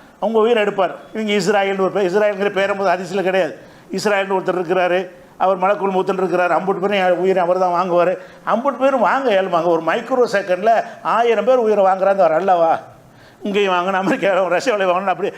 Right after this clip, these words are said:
அப்படி எல்லாம் படைப்பு அப்படி கொடுப்பானா ஒரு ஆற்றலை?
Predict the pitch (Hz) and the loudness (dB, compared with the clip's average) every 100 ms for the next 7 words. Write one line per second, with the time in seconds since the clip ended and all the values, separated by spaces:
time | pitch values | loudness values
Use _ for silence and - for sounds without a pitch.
0 | - 156 202 170 196 170 160 170 160 156 | -6 -6 -2 0 2 2 2 -2 -6 -8
1 | 151 185 233 214 190 180 220 220 190 170 | -4 -2 0 0 0 0 -2 0 0 2
2 | 170 160 165 156 160 | 2 2 -2 0 0